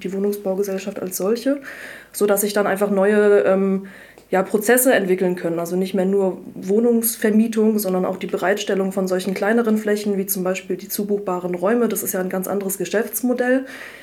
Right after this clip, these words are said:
ähm, auf das man aber auch sehr gut aufbauen kann. Das hat sich da auch jetzt ganz besonders gezeigt. Das ist eigentlich vergleichbar, finden wir immer mit diesem Beispiel Carsharing. Da, äh, hat man am Anfang auch eigentlich nicht dran geglaubt, dass das gut funktioniert und trotzdem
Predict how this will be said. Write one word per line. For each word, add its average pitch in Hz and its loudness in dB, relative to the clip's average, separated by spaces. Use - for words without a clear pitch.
ähm, 202 2
auf 190 0
das 202 2
man 202 2
aber 190 0
auch - 0
sehr 202 4
gut 208 0
aufbauen 208 4
kann. 165 -6
Das 180 -4
hat 180 -6
sich 185 -8
da 185 -2
auch 196 0
jetzt 202 -6
ganz 190 -6
besonders 190 -2
gezeigt. 180 -6
Das - -8
ist - -6
eigentlich 208 0
vergleichbar, 233 2
finden 233 2
wir 214 6
immer 220 4
mit 220 4
diesem 214 2
Beispiel 214 4
Carsharing. 180 2
Da, 185 -2
äh, - -4
hat 202 -4
man 202 2
am - 0
Anfang 208 -2
auch 214 0
eigentlich 233 0
nicht 226 0
dran 226 2
geglaubt, 233 0
dass 247 -2
das 240 -4
gut 254 -2
funktioniert 247 0
und 208 -2
trotzdem 214 0